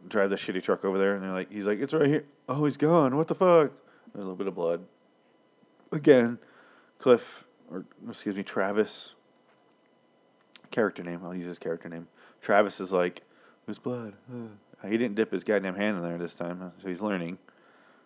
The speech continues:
That's good. If nothing else, he's learning not to do that. You know, it's like a dog, you know, crate training a dog or something.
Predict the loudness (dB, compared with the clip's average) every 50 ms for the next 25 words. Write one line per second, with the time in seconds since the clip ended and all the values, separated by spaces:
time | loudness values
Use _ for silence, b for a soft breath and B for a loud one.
0 | b b -18 -8 -2 0 2 2 2 2 2 2 4 4 4 4 4 4 2 -2
1 | -2 0 0 0 0 0 -2 0 -2 -2 -2 -2 0 0 0 2 0 -2 -4 -6
2 | -10 _ _ _ _ _ -14 -12 -8 -8 -8 -8 -8 -8 -10 -8 -2 0 0 0
3 | 0 0 -4 -6 -10 -18 _ _ _ _ _ -18 -16 -14 -14 -14 -16 -18 -8 -4
4 | -4 -4 -4 -4 -6 -6 -4 -4 -4 0 0 2 2 0 -2 -4 -6 -10 -12 -12
5 | -14 -14 -16